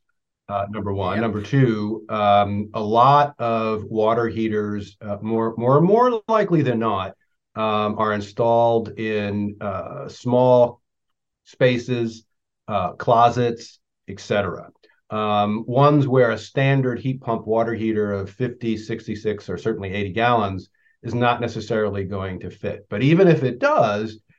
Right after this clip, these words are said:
Speaker 1: you still have to run a refrigerant line and condensate grain, uh, drain, excuse me,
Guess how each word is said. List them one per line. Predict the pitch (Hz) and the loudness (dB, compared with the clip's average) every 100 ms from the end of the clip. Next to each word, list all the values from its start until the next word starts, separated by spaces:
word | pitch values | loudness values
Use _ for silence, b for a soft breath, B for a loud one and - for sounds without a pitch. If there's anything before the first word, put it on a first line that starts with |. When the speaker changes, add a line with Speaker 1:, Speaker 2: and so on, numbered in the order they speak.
| b | b
Speaker 1:
you | - | -12
still | 117 151 139 | -2 4 6
have | 135 131 | 6 4
to | 135 | 0
run | 117 120 | 2 2
a | 120 | 2
refrigerant | 120 - 120 117 117 | -6 -6 -4 -4 -4
line | 113 110 110 110 107 | -2 -2 -2 -2 -4
and | 107 101 101 101 | -6 -6 -6 -8
condensate | - 117 117 104 110 107 | -4 -2 -2 -2 -4 -4
grain, | 107 107 104 104 | -4 -4 -6 -8
uh, | 107 | -10
drain, | 95 110 107 101 | -4 -2 -2 -4
excuse | 101 113 98 | -6 -8 -6
me, | 101 | -6